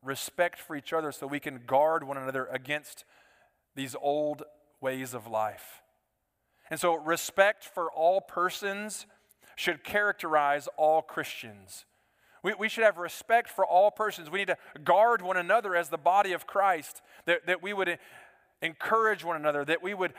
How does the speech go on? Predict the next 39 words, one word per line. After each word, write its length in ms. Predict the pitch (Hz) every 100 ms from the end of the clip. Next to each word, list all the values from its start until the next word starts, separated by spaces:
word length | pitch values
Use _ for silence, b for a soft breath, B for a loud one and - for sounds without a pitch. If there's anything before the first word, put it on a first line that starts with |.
| B
think 320 | - 214 -
the 100 | 180
best 380 | 147 185 208 -
about 240 | 165 156
one 120 | 156
another, 200 | 151 143
that 120 | 151 165
we 100 | 196
would 160 | 180 B B
have 180 | 185 -
hope 460 | - 214 226 -
for 120 | 190
one 160 | 170 170
another. 520 | 160 165 175 139 117 - B B
But 180 | 202 175
then 240 | 233 214 156
those 320 | 220 220 160 185
outside 320 | 202 233 202
the 80 | 175
faith, 200 | 170 -
those 280 | 208 220
are 80 | 196
still 460 | - - 226 226 208 B B
perhaps 400 | 180 202 214 - 170
living 360 | 175 208 208
the 120 | 180 175
old 320 | 175 190 208
way 200 | 180 185
of 140 | 175 156
life, 280 | 175 196 -
that 160 | 175
we 100 | 190
would 140 | 196 -
show 240 | - 233
respect 560 | 180 175 - - 220 -
for 160 | 185
them 240 | 170 214 190
as 140 | 147
well, 440 | 208 233 170 127